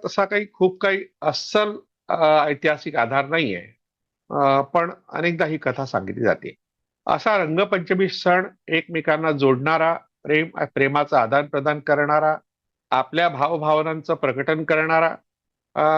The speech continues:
असा आनंदाचा सण आहे आणि वैदिकांनी त्याला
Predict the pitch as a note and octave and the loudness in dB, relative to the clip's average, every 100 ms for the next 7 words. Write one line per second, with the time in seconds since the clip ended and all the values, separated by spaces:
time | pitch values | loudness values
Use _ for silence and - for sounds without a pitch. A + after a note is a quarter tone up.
0 | D#3 D#3 - D#3 - F3+ A3+ C4 B3 B3 | 4 2 0 -2 2 2 0 0 0 0
1 | G3+ E3+ C3 A2 D3 G#3 G#3 A3 A3 G#3+ | 0 0 -2 -2 -2 0 0 0 -2 0
2 | D#3 D3 D#3 F#3 F#3+ F#3+ F#3 E3+ F3 F3 | 2 2 2 -2 -2 -2 0 2 2 0